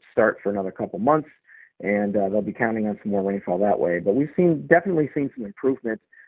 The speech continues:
Um, uh, you know, you talked about the Death Valley region, but it went all the way up into,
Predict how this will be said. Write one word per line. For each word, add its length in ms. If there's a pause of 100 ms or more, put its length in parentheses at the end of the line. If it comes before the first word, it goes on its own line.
(140)
Um, 520
uh, 320 (100)
you 100
know, 260 (100)
you 240
talked 300
about 160
the 60
Death 220
Valley 260
region, 280
but 140
it 100
went 160
all 140
the 60
way 160
up 140
into, 440